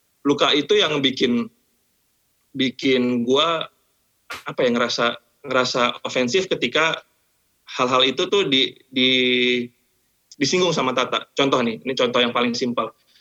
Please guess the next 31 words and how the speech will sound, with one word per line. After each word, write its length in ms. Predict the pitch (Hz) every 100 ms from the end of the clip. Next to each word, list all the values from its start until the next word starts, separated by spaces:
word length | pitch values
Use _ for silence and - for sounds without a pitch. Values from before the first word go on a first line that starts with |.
| _
Gue 200 | - 151
itu 100 | 156
dari 220 | 240 156 139
kecil 500 | - - 214 220 - _ _ _ _ _ _ _ _
banyak 320 | 131 127 135
hal 180 | 170 185
yang 120 | 156
gue 120 | 139
ngerasa 420 | 135 135 123 135 127
bisa 500 | 135 - 120 123 -
dan 200 | 127 127
gue 160 | 127 127
mampu, 480 | 123 110 107 147 147 _ _ _ _ _ _ _
tapi 160 | - 196
orang 180 | 180 160
tua 140 | 135
gue 120 | 139
bilang 220 | 156 160
nggak 140 | 156 120
bisa 200 | 127 165
dan 160 | 135
nggak 140 | 123 117
usah. 280 | 117 110 - - _ _ _ _ _ _ _ _ _ _
Itu 220 | 127 120
tanpa 300 | 127 156 143
sadar, 520 | 123 117 104 143 180 - _ - - - - _
gue 300 | 127 135 165 196
jadi 280 | 139 123 143
ketika 320 | - 143 143
gue 220 | 131 135 131 120 -
tahu 180 | - 127